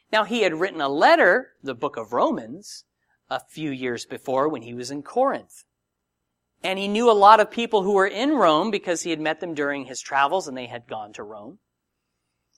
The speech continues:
And when Paul saw the believers who came from Rome to escort him in, he just thanked God. He was full of just, "Oh man, this is awesome. God's word is coming true and I'm seeing it. I'm seeing that word fulfilled."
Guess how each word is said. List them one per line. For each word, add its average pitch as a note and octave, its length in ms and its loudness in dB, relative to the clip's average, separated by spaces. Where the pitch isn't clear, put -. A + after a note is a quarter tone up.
And F3+ 200 -6
when G3 400 -4
Paul C4 360 10
saw A#3 360 6
the G3+ 100 0
believers F3+ 640 0
who E3 80 -6
came G#3 400 -6
from E3+ 300 -4
Rome E3+ 320 0
to E3+ 180 -6
escort E3 340 -2
him D3+ 120 -4
in, D#3+ 300 -4
he A#3 200 -6
just D#3+ 240 -8
thanked - 440 -10
God. A2 300 -8
He F3 100 -10
was E3 200 -8
full G3 380 2
of C3+ 180 -2
just, C3 320 -10
"Oh D#3+ 300 -10
man, A#2+ 220 -12
this C#3 100 -14
is C3 220 -16
awesome. C#3 460 -8
God's F3 440 -4
word D#3+ 460 2
is B2+ 100 -8
coming C#3+ 340 -14
true F#3+ 340 -2
and A#2+ 140 -14
I'm A#2 140 -18
seeing A2 480 -14
it. F2+ 160 -20
I'm C#3 160 -10
seeing F#3 480 -4
that D#3+ 200 -2
word C#3+ 280 0
fulfilled." B2 560 -10